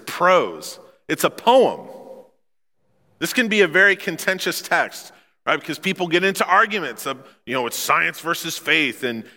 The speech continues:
it's, it's evolution versus creation, and,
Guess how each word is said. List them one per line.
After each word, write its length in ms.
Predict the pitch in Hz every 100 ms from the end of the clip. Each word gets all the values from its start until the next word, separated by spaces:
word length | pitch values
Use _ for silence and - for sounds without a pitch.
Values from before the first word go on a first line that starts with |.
| _
it's, 300 | 110 110 - - _ -
it's 260 | 110 - -
evolution 760 | 165 160 160 170 - 127 113
versus 480 | 101 131 - 131 120
creation, 800 | - 147 135 147 - 131 104 101
and, 240 | 98 98